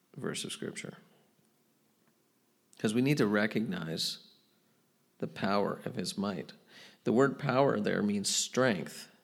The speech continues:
and in brackets in the concordance it has absolutely. Strength, absolutely. The word might means dominion. So if you, if you translate that verse, you could, you, you could read that verse to say, "Be strong in the Lord and the strength of his dominion."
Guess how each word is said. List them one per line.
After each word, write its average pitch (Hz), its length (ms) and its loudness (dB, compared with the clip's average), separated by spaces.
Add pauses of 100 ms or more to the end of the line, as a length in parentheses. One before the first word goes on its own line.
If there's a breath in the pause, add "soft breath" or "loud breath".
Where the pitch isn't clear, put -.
(140)
and 104 160 2
in 101 160 2
brackets 117 480 0
in 101 80 0
the 90 60 -2
concordance 120 680 0
it - 100 -4
has 87 400 -4
absolutely. 104 720 -2
Strength, 113 420 0
absolutely. 104 760 -2 (960 loud breath)
The 120 80 -2
word 104 200 2
might 113 380 4
means 104 240 4
dominion. 107 640 4 (220 loud breath)
So 117 240 6
if 117 100 0
you, 131 220 2
if - 180 0
you 135 80 2
translate 151 640 4
that 107 180 6
verse, 113 580 0 (500)
you 127 100 -2
could, 120 180 -2
you, 113 240 0 (260)
you 127 140 0
could 117 180 2
read 139 200 4
that 104 160 4
verse 101 300 0
to 104 100 -4
say, 104 220 2
"Be 104 180 0
strong 131 460 4
in 147 80 2
the 104 80 2
Lord 101 260 2
and 101 100 2
the 101 60 0
strength 107 480 0
of 117 100 -4
his 110 160 -4
dominion." 95 600 -4